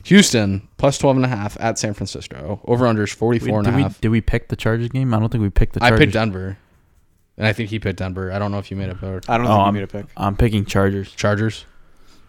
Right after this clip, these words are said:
Speaker 1: I'm glad we disagree on one. We
Speaker 2: Yeah.
Speaker 1: need that.
Speaker 2: I think the Chargers win, but I don't really think it mat-, this game really matters for either team.
Speaker 1: San Fran, minus twelve and a half at home.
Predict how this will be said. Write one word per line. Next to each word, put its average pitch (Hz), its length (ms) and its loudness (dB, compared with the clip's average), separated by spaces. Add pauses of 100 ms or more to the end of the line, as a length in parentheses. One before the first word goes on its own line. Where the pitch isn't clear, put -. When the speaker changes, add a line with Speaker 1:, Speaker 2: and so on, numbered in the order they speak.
(320)
Speaker 1:
I'm 107 100 0
glad 113 160 6
we 107 80 2
disagree 95 380 -4
on 92 120 -8
one. 95 240 -6 (800)
We 98 80 -4
Speaker 2:
Yeah. 95 80 -2
Speaker 1:
need 90 80 -4
that. 95 260 -4 (640)
Speaker 2:
I 110 40 2
think 110 120 2
the 107 80 0
Chargers 98 400 -2
win, 98 300 0 (120)
but 104 140 2
I 110 60 8
don't 117 160 8
really 104 220 8
think 98 200 0
it 104 100 2
mat-, 101 280 -2
this 107 160 2
game 98 220 2
really 95 160 4
matters 95 360 2
for - 140 -2
either 98 220 6
team. 101 300 2 (340)
Speaker 1:
San 156 260 2
Fran, 117 360 0
minus 117 280 0
twelve 127 180 0
and 120 80 0
a 117 40 0
half 107 600 -4 (220)
at 117 140 0
home. 110 560 -2